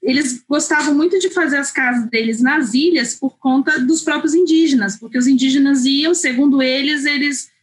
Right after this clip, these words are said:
eles pegavam nas plantações, então eles botavam as casas no meio porque eles achavam que os índios não iam alcançar. Ok.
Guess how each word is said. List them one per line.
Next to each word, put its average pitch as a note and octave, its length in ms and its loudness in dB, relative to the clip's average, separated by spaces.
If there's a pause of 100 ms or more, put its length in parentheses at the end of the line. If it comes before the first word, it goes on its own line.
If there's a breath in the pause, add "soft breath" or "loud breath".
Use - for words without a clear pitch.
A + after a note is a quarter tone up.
(120 soft breath)
eles A#3 300 -4
pegavam B3 340 -2
nas A#3 220 -2
plantações, A#3+ 680 -4
então D4+ 100 -2
eles D#4+ 160 0
botavam C#4+ 300 -2
as C4 100 -6
casas A#3+ 240 -2
no C#4+ 100 0
meio C#4+ 280 -2
porque - 160 -6
eles D#4 140 0
achavam D4 500 -2
que D#4+ 80 0
os C4+ 80 0
índios C4+ 200 2
não C#4+ 160 0
iam C4 180 0
alcançar. D#4 580 -6
Ok. A#3+ 360 -4